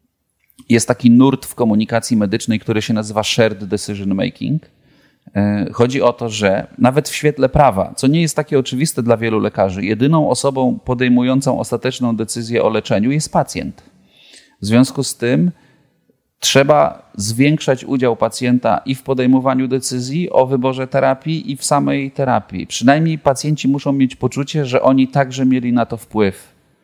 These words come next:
że oni także zdecydowali, że to od nich także zależy. Dzięki temu będą się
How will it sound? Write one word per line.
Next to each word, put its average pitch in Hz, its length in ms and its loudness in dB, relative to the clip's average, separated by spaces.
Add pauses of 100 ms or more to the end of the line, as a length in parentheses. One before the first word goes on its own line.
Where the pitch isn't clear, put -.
(280)
że 220 120 2
oni 240 180 4
także 135 380 0
zdecydowali, 113 840 -2 (160)
że 104 160 -4
to - 220 0
od 123 240 4
nich 123 180 2
także 110 800 -4
zależy. 101 520 0
Dzięki 110 320 -6
temu 123 280 0
będą 113 320 -4
się 110 440 -4